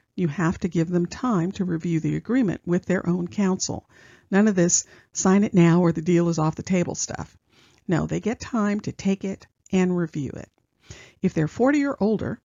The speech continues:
they get twenty-one, or in some cases, forty-five days to review it.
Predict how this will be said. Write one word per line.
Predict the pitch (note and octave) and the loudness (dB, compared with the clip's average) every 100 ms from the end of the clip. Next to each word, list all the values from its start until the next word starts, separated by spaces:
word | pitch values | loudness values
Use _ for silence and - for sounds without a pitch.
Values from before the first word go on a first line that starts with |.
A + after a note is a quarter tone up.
| _ | _
they | F#3+ | -4
get | F3 E3+ - | -2 -4 -6
twenty-one, | - G#3+ B3 G#3 C#3+ C3+ - | -6 -4 -2 -2 -2 -4 -6
or | - F3+ | -4 -4
in | F3 | -2
some | - C4 | -4 -4
cases, | D#3+ E3+ D#3+ | -2 -4 -8
forty-five | - G#3+ G#3 G3 E3+ D#3+ - | -6 -2 -2 -2 -6 -6 -6
days | E3 G3 D#2+ - - - - | -4 -4 -4 -10 -14 -16 -10
to | F3 | -6
review | D3 D3+ C3+ | -6 -6 -8
it. | - - | -8 -14